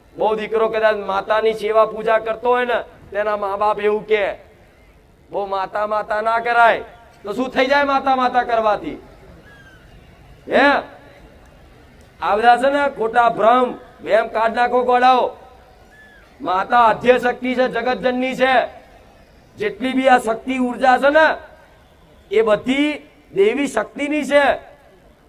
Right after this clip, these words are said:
જેટલી ચેતના છે ને તમારી અંદર એ ચેતના છે ને એ ચેતના દેવી શક્તિની છે.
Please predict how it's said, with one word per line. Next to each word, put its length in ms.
જેટલી 300
ચેતના 520
છે 120
ને 100
તમારી 340
અંદર 400
એ 140
ચેતના 500
છે 140
ને 100
એ 240
ચેતના 460
દેવી 380
શક્તિની 560
છે. 440